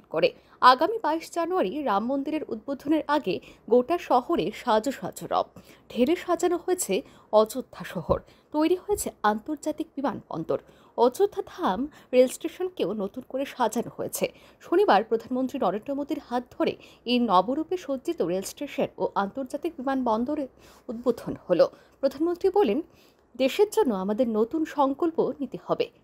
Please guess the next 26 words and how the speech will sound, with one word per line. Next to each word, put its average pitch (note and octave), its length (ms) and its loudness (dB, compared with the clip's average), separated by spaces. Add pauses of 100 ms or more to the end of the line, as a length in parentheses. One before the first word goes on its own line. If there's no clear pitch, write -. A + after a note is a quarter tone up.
নিজেদের G3 440 -2
মধ্যে G3 480 -4
নতুন G3 280 -4
শক্তির - 460 -6 (260)
সঞ্চার A3+ 500 2
করতে - 300 -6
হবে। F#3+ 340 0 (260)
সেই E4 220 2
জন্য F4 260 2
অযোধ্যার G3 680 -2
এই A3 100 -6
পবিত্র B3 500 -2
মাটি A#3 220 -4
থেকে D4 420 -2
আমি F#3 280 0 (280)
একশো F3 280 -6
চল্লিশ A3+ 440 0
কোটি F4 200 0
দেশবাসীর D#4+ 500 -4
কাছে - 360 -4 (280)
অনুরোধ B3+ 440 4
করছি, - 400 -8 (320)
বাইশ A#3+ 360 6
জানুয়ারি F4+ 520 -2 (100)
আপনারা G3+ 480 -6
সবাই G#3+ 360 0